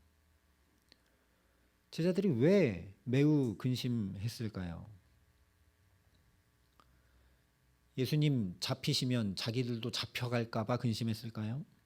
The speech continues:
사실 오늘 말씀을 잘 살펴보면 이상합니다.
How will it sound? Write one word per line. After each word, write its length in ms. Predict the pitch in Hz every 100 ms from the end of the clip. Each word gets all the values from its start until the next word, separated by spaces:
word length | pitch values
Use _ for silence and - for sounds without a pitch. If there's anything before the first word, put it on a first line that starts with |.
| _ _ _ _ _ _ _ _ _ _ _ _ _ _ _ _ _ _
사실 280 | - 151 165
오늘 240 | 131 170
말씀을 840 | 165 131 - 147 156 151 113 87 104
잘 580 | - 123 135 123 101 85
살펴보면 800 | - 147 156 135 120 135 151 95
이상합니다. 840 | 113 139 147 127 98 92 82 82